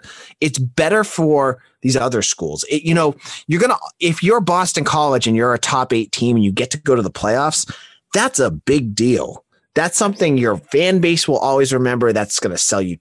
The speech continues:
tickets. It's gonna get interest going. And that's the same case for any of these teams that are not those, you know, four or five that I just mentioned. It will be great to get them in. And who can't, you know, honestly,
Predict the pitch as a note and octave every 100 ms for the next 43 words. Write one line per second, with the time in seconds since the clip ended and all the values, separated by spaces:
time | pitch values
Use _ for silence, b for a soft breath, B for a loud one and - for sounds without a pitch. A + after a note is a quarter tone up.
0 | - - G3 - E3+ - A2 - A#2 -
1 | F3+ _ F3+ F#3+ - D#3+ - D3+ C#3+ C3+
2 | B B B - E3+ D4 - - F#3 D#3+
3 | - D3+ C#3+ - C3+ - C3+ D3+ C#3+ A#2
4 | F#2+ D#2+ - E2 D#2 D2 - B B B
5 | - C3+ C3 C3 C3 C3 A2+ A#2 A2 -
6 | - - B2+ F2+ - A2 G#2 A#2 F#2+ F2
7 | F2 F2 - E2 D#2 D2+ B B B B
8 | _ - B3 A3 F#3+ C3+ B2 A#2 F3 F3
9 | - - C#3+ B2 D3+ - G#2 E2 D#2 G#2+
10 | C3 C#4 - - A3 - D#3 C#3+ C3+ F#3+
11 | C#4 - A#2+ F#2+